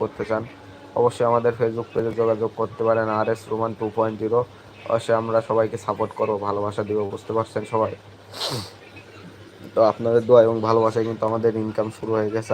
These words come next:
আলহামদুলিল্লাহ, Facebook-এ। সবাই আমাদের জন্য দোয়া এবং ভালোবাসা দেন। তো স্ক্রিনের উপর দুইটা করে ক্লিক করে যারা লাইক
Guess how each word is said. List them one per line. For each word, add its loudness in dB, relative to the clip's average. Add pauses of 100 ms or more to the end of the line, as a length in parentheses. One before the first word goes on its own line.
আলহামদুলিল্লাহ, -2
Facebook-এ। -2 (1800)
সবাই -8
আমাদের -2
জন্য -6 (100)
দোয়া 0
এবং -2 (100)
ভালোবাসা -2 (100)
দেন। -2 (1800)
তো -8 (180)
স্ক্রিনের -2
উপর 4
দুইটা 0
করে 2
ক্লিক -4
করে 6 (100)
যারা 4 (100)
লাইক 2